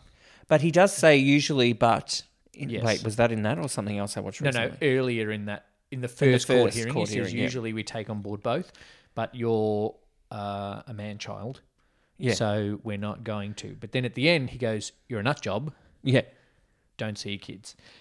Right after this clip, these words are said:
Speaker 2: Um, and then my last comment is, "How much fucking corn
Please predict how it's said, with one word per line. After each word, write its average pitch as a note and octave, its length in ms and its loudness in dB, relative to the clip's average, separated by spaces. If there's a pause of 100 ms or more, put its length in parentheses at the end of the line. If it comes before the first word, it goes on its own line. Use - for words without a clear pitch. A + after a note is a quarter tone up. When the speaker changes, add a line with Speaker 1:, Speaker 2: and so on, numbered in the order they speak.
Speaker 2:
Um, B2 540 4 (720)
and B2+ 180 0
then C#3+ 160 6
my B2 160 2
last D#3+ 380 4
comment A2 420 -4 (200)
is, C3 120 -10
"How D3 240 0
much A#2+ 260 -2
fucking G#2+ 340 -8
corn F#2 420 -10